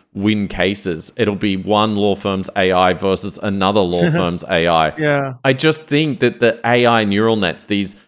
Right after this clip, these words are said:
Speaker 1: trained neural nets that are custom to each business or each profession, is what's going to be competing. And it'll be, how good is your A I model versus this A I model?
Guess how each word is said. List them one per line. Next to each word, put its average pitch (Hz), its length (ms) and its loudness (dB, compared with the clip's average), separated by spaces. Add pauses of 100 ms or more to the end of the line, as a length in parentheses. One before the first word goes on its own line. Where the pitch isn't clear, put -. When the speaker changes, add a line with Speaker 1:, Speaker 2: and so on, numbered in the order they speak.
(120)
Speaker 1:
trained 117 640 -2 (240)
neural 110 360 2
nets 92 380 -2
that 101 120 -2
are 95 40 -4
custom 104 640 -4
to - 160 -4
each 104 220 -6
business 104 400 -2
or 104 160 -6
each 110 220 -4
profession, 113 640 -2
is 110 180 -4
what's 117 300 -2
going 131 240 0
to 123 60 0
be 123 140 -8
competing. 139 640 -2
And 101 100 -2
it'll 131 160 0
be, 123 200 -2
how 139 320 0
good 143 500 4 (540)
is 131 180 2
your 127 280 4
A 110 180 2
I 113 160 4
model 104 320 4
versus 104 480 0
this 147 280 -2
A 87 140 2
I 80 160 -2
model? 80 400 -4